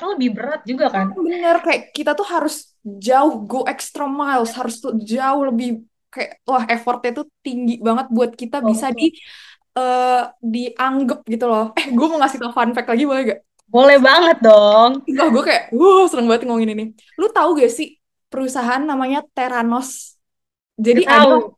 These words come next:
Speaker 2: ada, eh, perusahaannya Theranos ini yang bikin tuh namanya Elizabeth Holmes.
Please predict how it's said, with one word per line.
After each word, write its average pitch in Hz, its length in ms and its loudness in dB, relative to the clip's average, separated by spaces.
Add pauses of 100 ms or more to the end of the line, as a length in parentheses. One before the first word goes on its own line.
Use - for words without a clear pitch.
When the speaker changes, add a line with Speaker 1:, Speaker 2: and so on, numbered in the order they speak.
(240)
Speaker 2:
ada, - 20 -2
eh, 262 320 2
perusahaannya 233 560 -4
Theranos 226 400 -6
ini 254 320 -6
yang 233 240 -4
bikin 226 240 -2
tuh 339 160 -4
namanya 269 400 -4
Elizabeth 226 560 -2 (240)
Holmes. 208 480 -4